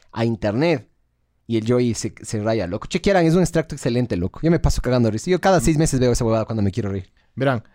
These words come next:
Speaker 2: eh, la primera frase es, o sea, solo le puse porque es cague, que Joey Coco Díaz, como el buen coquero que es, dice, "Ellos no me cancelan a mí, yo les cancelo a ellos". Bueno, eso solo le puse así. Por... Verán, luego es, es Ricky Gervais, que es este, sí, sí cachan quién es Ricky Gervais, es este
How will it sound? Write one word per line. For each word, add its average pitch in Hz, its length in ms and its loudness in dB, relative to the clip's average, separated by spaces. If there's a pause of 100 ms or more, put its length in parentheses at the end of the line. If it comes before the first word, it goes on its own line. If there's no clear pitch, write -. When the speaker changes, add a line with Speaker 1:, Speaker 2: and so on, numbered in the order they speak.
(420)
Speaker 2:
eh, 139 300 2
la 139 140 0
primera 208 320 2
frase 147 360 0
es, 123 100 -2
o 104 220 -12
sea, 180 140 -6
solo 170 180 -2
le 170 60 0
puse 143 220 -6
porque 120 200 -4
es - 80 -6
cague, 120 280 0
que 98 260 -4
Joey 123 160 2
Coco 123 240 -4
Díaz, 113 240 0
como 101 200 -4
el 104 60 0
buen 117 140 0
coquero 113 360 -2
que 113 160 0
es, 110 80 -2
dice, 110 300 -2
"Ellos 123 200 -2
no 120 80 0
me 120 100 -2
cancelan 113 380 -2
a 104 40 -4
mí, 110 280 -2
yo 127 180 0
les 123 140 -2
cancelo 101 340 -4
a 87 60 -2
ellos". 85 220 -6
Bueno, 113 240 -2
eso 110 180 -6
solo 104 180 -4
le 95 80 -4
puse - 220 -12
así. 82 180 -12
Por... - 180 -18 (520)
Verán, 147 360 0
luego 208 280 2
es, 160 220 4
es 135 200 0
Ricky 143 280 -2
Gervais, 120 340 0
que 123 80 -6
es 110 80 -4
este, 117 280 -6
sí, 123 200 -8
sí 123 140 -12
cachan 120 280 -6
quién 120 160 -8
es 113 80 -8
Ricky 110 280 -10
Gervais, 113 360 -8
es 101 60 -10
este 87 460 -12